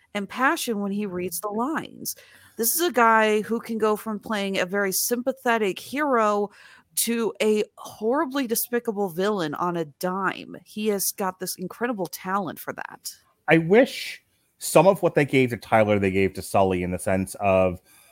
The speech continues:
Speaker 2: you know, because Tyler is, a-, as they say in the show, uh, very unfunny, you know, and, and, and really wants to fall back on the thing he knew he was good at, which is scaring.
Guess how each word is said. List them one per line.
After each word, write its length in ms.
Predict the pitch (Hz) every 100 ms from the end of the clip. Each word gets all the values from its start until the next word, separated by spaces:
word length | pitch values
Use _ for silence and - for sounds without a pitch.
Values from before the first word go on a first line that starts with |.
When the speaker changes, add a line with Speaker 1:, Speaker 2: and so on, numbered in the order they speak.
| _ _ _ _
Speaker 2:
you 100 | 135
know, 120 | 117 95
because 360 | 120 127 113
Tyler 540 | - 139 127 123 117 107
is, 520 | 104 95 87 - - -
a-, 20 |
as 340 | 113 101 104 101
they 120 | 104
say 220 | - 107
in 100 | 104
the 80 | 95
show, 420 | - 101 92 87 - - - _ -
uh, 320 | 95 90 90 110
very 300 | 113 120 135
unfunny, 720 | 113 110 - 107 85 80 101 _ _ _ _ _
you 120 | - 113
know, 240 | 101 98
and, 260 | 104 110 110
and, 160 | 117 113
and 340 | 120 123 117
really 240 | 120 127 135
wants 280 | 120 120 -
to 80 |
fall 200 | 113 113
back 320 | 101 110 104 110
on 200 | 104 101
the 60 |
thing 220 | 98 107 101
he 100 | 104
knew 180 | 104 104
he 140 | 101
was 200 | 95 95
good 160 | - 113
at, 120 | 98
which 140 | 135
is 60 | -
scaring. 440 | - 143 123 98